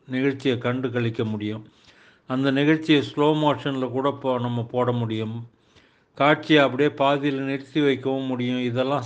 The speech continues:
சாத்தியம்னு ஒரு நூற்றாண்டுக்கு முன்னாடி சொல்லியிருந்தா யாரும் நம்பியிருக்க மாட்டாங்க. அந்த மாதிரி குவாண்டம் தியரியில எல்லாமே சாத்தியம்தான். டைமு, ஸ்பேஸ் அப்படின்ற காலம், வெளி ஆகு ரெண்டையும் நம்ம வளைச்சா,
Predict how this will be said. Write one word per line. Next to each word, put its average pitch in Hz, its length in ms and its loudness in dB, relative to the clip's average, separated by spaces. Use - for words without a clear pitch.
சாத்தியம்னு 135 640 0
ஒரு 127 160 0
நூற்றாண்டுக்கு 127 680 -2
முன்னாடி 123 500 -4
சொல்லியிருந்தா 120 760 -6
யாரும் 143 540 4
நம்பியிருக்க 127 460 -2
மாட்டாங்க. 104 640 -10
அந்த 127 240 -2
மாதிரி 147 320 4
குவாண்டம் 147 540 2
தியரியில 135 540 0
எல்லாமே 131 460 -2
சாத்தியம்தான். 123 880 -2
டைமு, 143 460 2
ஸ்பேஸ் 143 500 0
அப்படின்ற 127 520 -2
காலம், 131 520 0
வெளி 131 520 0
ஆகு 123 380 -2
ரெண்டையும் 135 520 -2
நம்ம 127 400 0
வளைச்சா, 127 520 -2